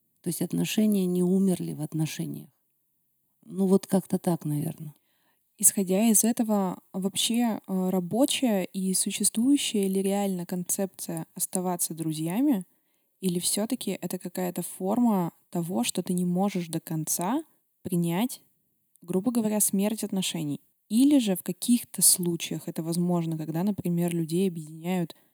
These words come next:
Speaker 2: дети или общие какие-то, э,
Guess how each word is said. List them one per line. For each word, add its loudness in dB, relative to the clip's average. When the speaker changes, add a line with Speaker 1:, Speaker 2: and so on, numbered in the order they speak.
Speaker 2:
дети -2
или -4
общие -6
какие-то, -6
э, -8